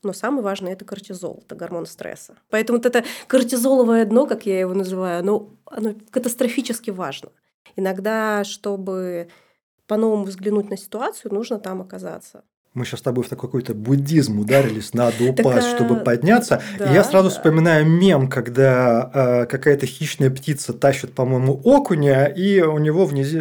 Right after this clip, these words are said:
Speaker 2: внизу такой подпись: «Ну окей, я вышел из зоны комфорта, что дальше?» Вот мы,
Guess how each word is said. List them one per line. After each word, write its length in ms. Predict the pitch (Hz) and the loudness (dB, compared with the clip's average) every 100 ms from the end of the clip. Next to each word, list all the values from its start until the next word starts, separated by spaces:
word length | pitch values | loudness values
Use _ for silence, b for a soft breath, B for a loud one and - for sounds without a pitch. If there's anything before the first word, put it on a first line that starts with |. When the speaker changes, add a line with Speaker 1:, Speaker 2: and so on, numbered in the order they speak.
| 156 | -4
Speaker 2:
внизу 320 | 143 143 160 | -2 -2 -2
такой 280 | 160 139 139 | -4 -4 -4
подпись: 360 | - 185 - - | -2 -4 -4 0
«Ну 180 | 175 226 | 4 6
окей, 300 | 214 170 139 | 6 4 4
я 180 | 135 | 4
вышел 360 | 131 226 220 165 | 2 0 2 2
из 40 | 131 | 4
зоны 240 | 156 185 | 2 0
комфорта, 560 | 190 151 135 190 190 165 | -2 -4 0 -2 -2 -8
что 460 | - _ - 196 | -8 _ 0 2
дальше?» 720 | 180 120 107 104 104 - 180 202 B B B B B B B | 4 2 0 -2 -6 -6 -6 -6 B B B B B B B
Вот 260 | - 135 | -8 -6
мы, 80 | 135 | 2